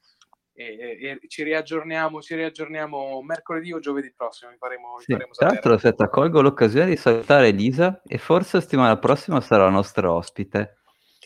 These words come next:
Speaker 2: E
Speaker 1: L-
Speaker 2: parleremo, so se...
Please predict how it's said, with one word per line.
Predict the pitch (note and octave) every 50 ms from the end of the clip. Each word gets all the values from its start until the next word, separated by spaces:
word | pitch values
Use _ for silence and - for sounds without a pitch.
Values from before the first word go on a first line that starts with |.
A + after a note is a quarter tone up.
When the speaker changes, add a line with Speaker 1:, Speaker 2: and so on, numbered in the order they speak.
| _ _
Speaker 2:
E | _ - C3 C3 B2+ C3 C3+ C3+ C3+
Speaker 1:
L- | D#3
Speaker 2:
parleremo, | D#3+ C#3+ C#3+ D3+ D3+ D3 C3 B2+ C3+ C#3 D3 D3+ D#3+ E3 E3 - _ _ _ _ _ _ - -
so | - - - - -
se... | - _ - G2 F#2 F#2 F#2+ F#2+ F#2 F#2+